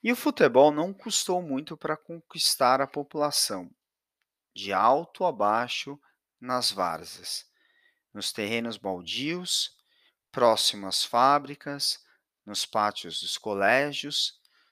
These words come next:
nos clubes populares ou no Parque Antárti-, Antártica, que era o campo de futebol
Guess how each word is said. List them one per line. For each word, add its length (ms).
nos 380
clubes 600
populares 1160
ou 460
no 160
Parque 340
Antárti-, 920
Antártica, 840
que 260
era 520
o 140
campo 500
de 140
futebol 920